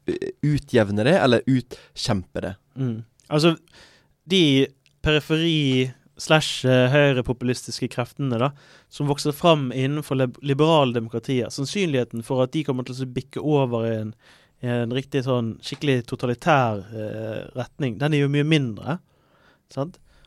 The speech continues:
Speaker 2: Og derav så kan jo du tenke deg at, ok, men det er større sjanse for at de liksom bare, at de co-opter,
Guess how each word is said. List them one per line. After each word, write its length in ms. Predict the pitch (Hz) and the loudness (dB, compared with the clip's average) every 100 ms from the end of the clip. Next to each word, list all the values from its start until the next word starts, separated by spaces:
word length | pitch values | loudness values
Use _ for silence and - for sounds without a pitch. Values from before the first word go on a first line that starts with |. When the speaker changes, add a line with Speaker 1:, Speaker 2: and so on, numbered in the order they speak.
| _ | _
Speaker 2:
Og 80 | 143 | 2
derav 300 | 180 165 131 | 4 6 4
så 120 | 156 | 0
kan 120 | 147 151 | 0 0
jo 80 | 135 | 0
du 80 | 123 | -2
tenke 280 | 135 127 135 | -4 -4 -2
deg 80 | 123 | -2
at, 80 | - | -4
ok, 100 | 131 | -6
men 160 | 143 139 | -4 -4
det 80 | |
er 60 | - | 0
større 260 | 165 135 123 | 2 2 0
sjanse 280 | 123 127 - | -4 -4 -4
for 180 | 123 | -2
at 140 | 117 - | -2 -2
de 180 | 131 117 | -2 -2
liksom 380 | 117 117 113 | -4 -6 -6
bare, 240 | 110 117 117 - | -2 -2 0 -2
at 100 | - | 0
de 200 | 127 120 | 0 0
co-opter, 800 | - 156 135 113 - - 107 | 4 6 6 4 -2 -12 -10